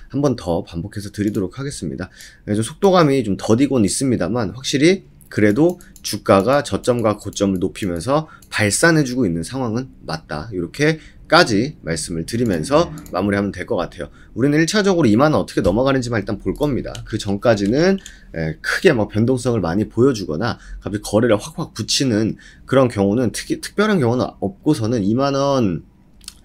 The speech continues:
언저리 부근부터 나올 거예요. 오늘 만 구천 원 한번 트라이 해줬기 때문에 만 구천 원 안착하면 이만 원에 대한 돌파 기대감이 생기거든요. 그때 우리가 집중해서 보자라는 말씀 드리도록 하겠습니다.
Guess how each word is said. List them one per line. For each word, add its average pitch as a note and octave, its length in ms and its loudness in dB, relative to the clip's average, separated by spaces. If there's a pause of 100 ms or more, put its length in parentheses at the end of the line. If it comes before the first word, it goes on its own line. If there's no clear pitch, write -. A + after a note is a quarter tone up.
(280)
언저리 B2+ 420 6
부근부터 A#2+ 440 -2
나올 E2 260 -4
거예요. D#2 180 -2
오늘 G#2+ 260 2
만 E2+ 180 -2
구천 B2+ 240 -6
원 C3 80 -4
한번 A#2+ 200 -2
트라이 C#3 280 -2
해줬기 D#3+ 400 -6
때문에 F2+ 460 -2 (240)
만 G2 160 -2
구천 B2 240 -2
원 E2+ 80 -2
안착하면 A#2 540 -2
이만 G#2 220 0
원에 G#2+ 180 0
대한 F2 180 -2
돌파 G2 480 -4 (240)
기대감이 G2+ 480 2
생기거든요. G#2+ 640 -2 (220)
그때 G#2 340 -2
우리가 F2+ 320 -2
집중해서 F#2+ 580 -8 (260)
보자라는 G2 400 2
말씀 C#3 400 0 (280)
드리도록 F2 460 -2
하겠습니다. G#2+ 560 -2